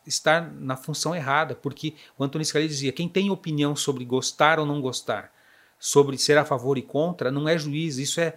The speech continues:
legislador. Ao juiz num Estado constitucional que tem limites muito claros, o primeiro dever dele é aplicar as leis. Ele só não aplica uma lei quando essa lei contraria a própria Constituição. Então, como legalizar o aborto em uma Constituição que garante o direito à vida?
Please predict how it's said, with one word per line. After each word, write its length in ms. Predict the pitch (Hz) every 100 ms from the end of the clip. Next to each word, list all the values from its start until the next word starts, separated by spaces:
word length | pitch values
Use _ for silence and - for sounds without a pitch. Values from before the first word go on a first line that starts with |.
| -
legislador. 720 | - 151 151 175 143 131 139 135 _ _ -
Ao 180 | 123
juiz 360 | 123 135 170 202
num 140 | 180
Estado 340 | 165 - 160 147
constitucional 880 | 160 160 - 156 - 135 127 131
que 80 | -
tem 160 | - 170
limites 320 | 147 156 170
muito 260 | 156 143 -
claros, 420 | 135 147 170 113 - - _ -
o 60 |
primeiro 420 | 127 160 160 220
dever 320 | 196 190 180 147
dele 340 | 156 190 190
é 100 | 156
aplicar 500 | 165 180 165 156 175
as 100 | 160
leis. 420 | 139 131 131 - _ _ -
Ele 120 | 143
só 180 | - 175
não 140 | 180
aplica 340 | 165 175 196
uma 160 | 190 156
lei 180 | 135 170
quando 180 | 175 165
essa 220 | 156 147
lei 140 | 151
contraria 640 | 165 190 196 185 151 190
a 40 | 196
própria 360 | - 156 156
Constituição. 680 | 156 147 - - 123 - 107 - _ _ _ _ _ _ _
Então, 140 | -
como 420 | 143 185 208 220 156
legalizar 720 | 151 160 160 151 127 156 185
o 80 | 208
aborto 560 | 190 151 160 170 190
em 120 | 165 170
uma 140 | 175
Constituição 640 | 170 170 - 156 - 156
que 120 | 156
garante 380 | 151 147 147 147
o 20 |
direito 320 | 135 139 139 131
à 40 |
vida? 340 | 113 113 107